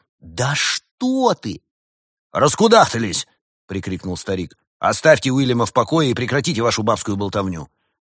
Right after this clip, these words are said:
Три женщины объединились и выступили против него единым фронтом. «Но мы ведь никому не делаем ничего плохого, и не надо относиться к нам с таким пренебрежением.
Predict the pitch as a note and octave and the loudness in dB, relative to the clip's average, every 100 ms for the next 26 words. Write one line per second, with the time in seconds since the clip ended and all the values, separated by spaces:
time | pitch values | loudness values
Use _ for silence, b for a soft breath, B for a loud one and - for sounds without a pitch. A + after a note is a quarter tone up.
0 | _ _ _ _ - F#2+ E2+ G#2 G2+ - | _ _ _ _ -8 -6 -4 -4 -4 -6
1 | G2 F#2+ E2 F2 F2+ G2 A#2 D3 - b | -6 -6 -8 -8 -4 -4 -2 -2 -6 b
2 | b _ A#2 G#2 G#2+ B2+ B2+ B2 A#2+ G#2+ | b _ -4 -2 -2 -4 -4 -2 -4 -4
3 | B2+ A#2 G#2 G#2 G#2 G2 G#2 - F2 D2+ | -4 -2 0 -2 -2 -2 -4 -4 -8 -8
4 | C2+ B1 - _ _ _ _ _ - A#2 | -14 -18 -20 _ _ _ _ _ -4 0
5 | A#2+ A#2+ A2+ A2 A2 A2+ E3+ G3+ F#3+ A3+ | 0 -2 -4 -2 0 2 2 2 4 4
6 | A#3 A#3+ A#3 A#3 C4 B3+ C4+ - D4 F2+ | 4 2 0 -2 -2 0 -2 0 -2 -2
7 | - _ _ - B2 G#2+ A2 D3+ F3 G#3+ | -6 _ _ -2 0 2 4 4 2 0
8 | - - - C4 B3+ C4 B3+ C4 C#4 C#4 | -2 -4 -2 0 0 -2 -2 -2 0 0
9 | C#4 C#4 A#3 A#2 E2 B1 | 0 0 0 0 -2 -8